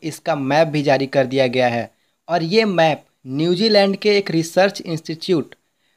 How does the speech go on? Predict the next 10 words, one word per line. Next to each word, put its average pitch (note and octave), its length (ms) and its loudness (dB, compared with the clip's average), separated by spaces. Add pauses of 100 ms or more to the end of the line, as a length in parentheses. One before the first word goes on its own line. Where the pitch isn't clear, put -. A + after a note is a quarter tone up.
(160)
जीएनएस F3+ 1000 0
साइंस E3 380 -2
ने D#3 80 0
जारी C3 220 0
किया B2 260 -2
है। G#2+ 180 -8 (840)
प्रेजेंट F3+ 440 0
के A3 120 2
समय E3+ 340 -2
में C3 260 -2